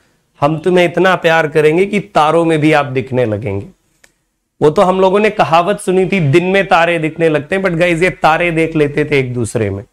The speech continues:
Which play of Shakespeare, a farce with a much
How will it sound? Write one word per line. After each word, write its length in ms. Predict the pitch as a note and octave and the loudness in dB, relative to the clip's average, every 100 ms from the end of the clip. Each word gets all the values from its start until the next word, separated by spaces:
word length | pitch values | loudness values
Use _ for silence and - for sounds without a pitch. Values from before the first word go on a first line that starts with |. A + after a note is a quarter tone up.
| _ _ _ _ _ _ _ _ _ _ _ _ _ C#3+ | _ _ _ _ _ _ _ _ _ _ _ _ _ 0
Which 380 | E3 C#4+ D#4 - | 2 2 0 -4
play 240 | C4+ C#4+ D4 C4 B3+ | 2 4 4 2 2
of 180 | B3+ - | 0 -6
Shakespeare, 1000 | - A3+ A3+ - B3 B3+ A3 G#3+ C4 G4+ _ _ _ _ _ _ _ _ - | -2 -2 -2 -4 -2 2 4 2 0 -10 _ _ _ _ _ _ _ _ -2
a 120 | F#3+ | -2
farce 840 | G3 - - A3+ B3+ F#3 G3 G#3+ - - _ _ _ _ | -2 -14 0 2 4 4 2 -2 -10 -14 _ _ _ _
with 460 | C#3+ C#3+ B3+ D#4 A3+ - | -2 2 2 2 2 2
a 100 | A3+ A3 F#3+ F#3+ G3+ | 0 0 -2 -2 2
much 280 | B3 C#4 - | 2 2 -4